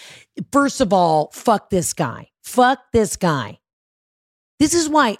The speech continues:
also, ladies, this is why you don't send them the nudes. Don't send them shit on Snapchat. And I don't know how, how young you are,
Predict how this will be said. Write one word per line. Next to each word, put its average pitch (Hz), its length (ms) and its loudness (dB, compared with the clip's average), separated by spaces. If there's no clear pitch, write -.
also, 214 460 2
ladies, 180 500 0
this 127 300 -4
is - 140 -8
why 120 100 -12
you 101 160 -18
don't 87 280 -14
send 98 260 -10
them 92 120 -20
the 98 80 -18
nudes. 95 480 -16
Don't 277 240 0
send 190 300 0
them 160 100 0
shit 151 280 -4
on 139 160 -6
Snapchat. 139 800 -6
And 190 100 0
I 196 60 2
don't 233 100 2
know 247 100 0
how, 214 360 0
how 185 220 2
young 185 260 0
you 175 180 0
are, 165 340 0